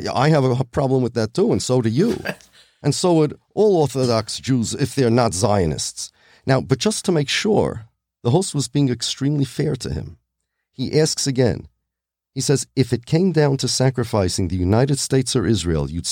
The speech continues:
Speaker 1: sacrifice the United States?" He says, "Right." So he says, the host says, "That's like me saying I'm gonna protect the Vatican before I protect the New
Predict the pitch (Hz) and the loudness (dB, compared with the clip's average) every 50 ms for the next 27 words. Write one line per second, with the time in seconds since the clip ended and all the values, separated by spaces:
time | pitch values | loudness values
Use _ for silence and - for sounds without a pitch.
0 | - 113 117 - 120 113 - 117 113 110 - - 110 107 104 107 107 101 - - | 0 0 0 -2 -4 -2 0 0 0 0 0 0 0 2 4 2 2 0 -2 -4
1 | - - 120 123 170 202 - - - - - - _ _ _ _ _ _ _ _ | -4 -2 0 -2 -2 -2 -6 -8 -8 -8 -10 -14 _ _ _ _ _ _ _ _
2 | _ _ _ - 101 - - 113 95 82 92 90 78 65 - - - - _ _ | _ _ _ -12 -6 0 0 2 2 2 0 0 0 -2 -6 -8 -12 -12 _ _
3 | _ _ _ _ _ _ _ _ _ _ _ _ _ - - - 110 101 - 135 | _ _ _ _ _ _ _ _ _ _ _ _ _ -8 -2 0 0 2 2 2
4 | 127 117 - - _ _ _ _ _ _ _ _ _ _ _ - - 107 107 135 | 0 0 -2 -6 _ _ _ _ _ _ _ _ _ _ _ -2 0 0 2 2
5 | 123 120 - - _ _ _ _ _ _ _ _ _ _ _ _ _ _ _ _ | 0 -2 -6 -10 _ _ _ _ _ _ _ _ _ _ _ _ _ _ _ _
6 | _ _ _ _ _ _ _ _ _ _ _ _ _ _ - - - 131 117 110 | _ _ _ _ _ _ _ _ _ _ _ _ _ _ -8 -2 0 0 0 0
7 | - - _ _ _ _ _ _ _ - - 147 143 - - 147 139 135 139 139 | -2 -8 _ _ _ _ _ _ _ -2 -2 -2 0 0 0 0 2 2 2 2
8 | 135 - - 147 139 139 135 123 113 117 104 117 123 120 113 - 113 - - 123 | 2 0 0 0 2 2 2 2 2 2 2 2 0 0 -4 -6 -12 -4 -4 -4
9 | 120 - 107 87 76 113 117 123 110 107 - 95 92 87 92 - - 123 117 113 | -4 -2 -4 0 2 2 2 2 0 0 -4 -4 -4 -4 -4 -4 -2 0 0 0
10 | 110 - 101 95 - 127 117 117 - 110 104 104 110 | -2 -4 -8 -6 -4 -4 -4 -2 0 0 0 2 2